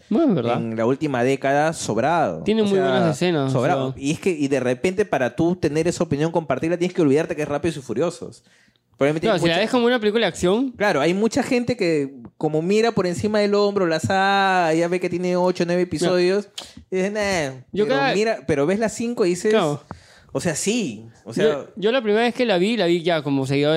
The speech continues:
Speaker 1: de la saga. Y de ahí cuando la veo en tele, este, agarré y dije una vez, sí, este, solo me preocupé en, en, en el tema de las persecuciones. Y me pareció muy, muy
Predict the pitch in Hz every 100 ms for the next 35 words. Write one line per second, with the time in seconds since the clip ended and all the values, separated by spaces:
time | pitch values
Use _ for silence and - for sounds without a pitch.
0 | 160 151 117 135 127 135 104 - _ _
1 | - _ 220 151 160 180 214 180 160 160
2 | 196 202 202 185 190 330 _ _ _ _
3 | - _ - 160 - 156 143 135 143 175
4 | 214 180 151 185 180 180 175 180 196 190
5 | 185 - 196 196 - _ _ _ - 214
6 | 240 240 180 156 160 185 208 285 - 156
7 | 151 - 151 - 151 147 139 180 196 196
8 | 190 156 135 139 165 110 107 - - _
9 | _ _ _ _ 175 170 151 147 139 196
10 | 185 208 226 214 190 208 202